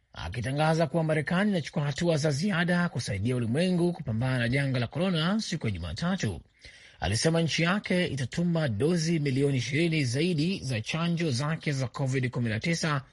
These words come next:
nje ya nchi mwishoni mwa Juni. "Tunahitaji kusaidia kupambana na ugonjwa huu ulimwenguni kote, kutuweka salama hapa nyumbani na kufanya jambo sahihi la kusaidia watu wengine,"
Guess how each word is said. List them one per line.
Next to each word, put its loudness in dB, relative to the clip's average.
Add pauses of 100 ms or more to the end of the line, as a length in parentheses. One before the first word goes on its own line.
(340)
nje 4
ya 0
nchi -2 (280)
mwishoni 2
mwa -4
Juni. 0 (1300)
"Tunahitaji 2
kusaidia 2
kupambana 0
na 0
ugonjwa 0
huu -2
ulimwenguni 0
kote, -4 (280)
kutuweka -2
salama 0
hapa -2
nyumbani 0 (320)
na -2
kufanya 0
jambo 2
sahihi 2 (240)
la 2
kusaidia 0
watu -4
wengine," 0